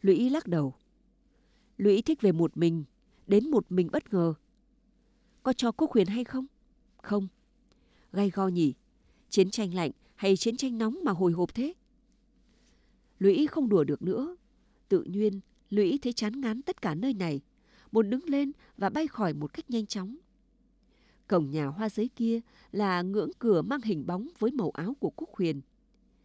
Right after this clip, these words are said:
"Em đến bên tôi một chiều khi nắng phai rồi. Nắng ở đây luôn luôn là màu nắng thu phai, nhưng chưa lần nào em đến bên tôi." Lũy bàng hoàng với trí nhớ,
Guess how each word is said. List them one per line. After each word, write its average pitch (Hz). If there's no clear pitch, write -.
"Em 220
đến 208
bên 240
tôi 247
một 175
chiều 147
khi 269
nắng 226
phai 269
rồi. 147
Nắng 175
ở 170
đây 208
luôn 262
luôn 269
là 226
màu 170
nắng 175
thu 294
phai, 285
nhưng 190
chưa 285
lần 175
nào 156
em 254
đến 226
bên 247
tôi." 254
Lũy 247
bàng 202
hoàng 170
với 220
trí 247
nhớ, 262